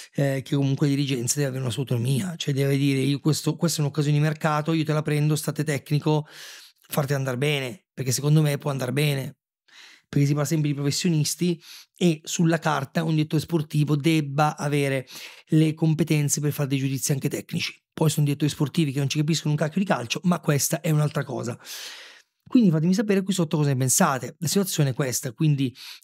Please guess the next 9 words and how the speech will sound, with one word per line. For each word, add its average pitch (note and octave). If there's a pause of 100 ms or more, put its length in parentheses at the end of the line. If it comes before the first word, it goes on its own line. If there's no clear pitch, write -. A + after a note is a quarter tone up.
la E3
Lazio D3+
ad D3
ora, A3 (460)
ehm, C#3 (140)
ha D3
visto F#3
un C#3+
percorso C#3+